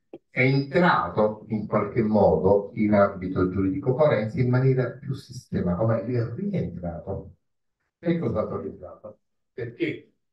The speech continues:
eh, la conduttanza cutanea ha accompagnato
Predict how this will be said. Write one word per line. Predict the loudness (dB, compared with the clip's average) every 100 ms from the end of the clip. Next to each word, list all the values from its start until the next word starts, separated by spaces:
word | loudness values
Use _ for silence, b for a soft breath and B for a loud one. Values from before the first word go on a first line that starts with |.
| _ _
eh, | -4 0 2 2 2
la | 0 0
conduttanza | 0 0 -4 -6 -6
cutanea | -4 2 4 6 6 4 -2 B B _
ha | 2 2
accompagnato | 2 2 2 0 2 4 4 4 4 2 0 -4